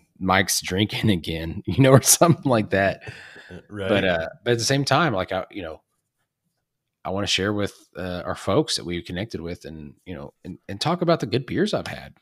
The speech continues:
Speaker 1: I mean, there's some really solid hits as far as the beer community is, goes, and I wanna share those with everybody. And, you know, it's hard.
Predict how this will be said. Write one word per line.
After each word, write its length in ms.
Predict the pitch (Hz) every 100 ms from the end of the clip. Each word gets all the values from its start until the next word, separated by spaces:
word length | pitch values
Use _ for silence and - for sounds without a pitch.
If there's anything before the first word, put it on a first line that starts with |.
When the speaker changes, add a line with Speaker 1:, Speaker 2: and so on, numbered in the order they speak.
| -
Speaker 1:
I 40 |
mean, 140 | 92 98
there's 160 | 95 -
some 180 | 107
really 360 | 87 95 107 95 _ _ _ _ -
solid 500 | - 101 110 104 90 - _ _ _
hits 440 | - 120 - -
as 180 | - -
far 180 | - 87
as 100 | 80
the 60 | 78
beer 220 | 87 98
community 400 | 95 85 80 78
is, 140 | 76 - -
goes, 340 | 82 78 80
and 180 | 80 73 _ _ _ _ _ _ _ _ _ -
I 40 |
wanna 80 | 90
share 220 | - 95
those 180 | 98 78
with 120 | 80
everybody. 520 | 69 - - 67 69 67
And, 140 | 71
you 1120 | - _ _ _ _ _ _ _ _ _ -
know, 60 | 82
it's 100 | -
hard. 260 | 120 90